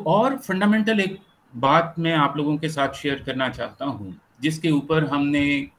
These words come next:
कई seminars किए कि sensible economics क्या हो सकती है।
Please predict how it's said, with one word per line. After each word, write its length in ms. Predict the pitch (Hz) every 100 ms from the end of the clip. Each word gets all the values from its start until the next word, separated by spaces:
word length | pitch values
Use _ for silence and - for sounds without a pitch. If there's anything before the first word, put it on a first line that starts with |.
| _ 160
कई 180 | 165
seminars 580 | - 143 139 135 131 -
किए 420 | - 147 139 104 98 - - _ - _ -
कि 240 | 208 202 - _ _ -
sensible 640 | - 185 202 254 240 220
economics 520 | 160 165 170 190 -
क्या 160 | - 151
हो 240 | 131 117
सकती 340 | - - - 82
है। 180 | -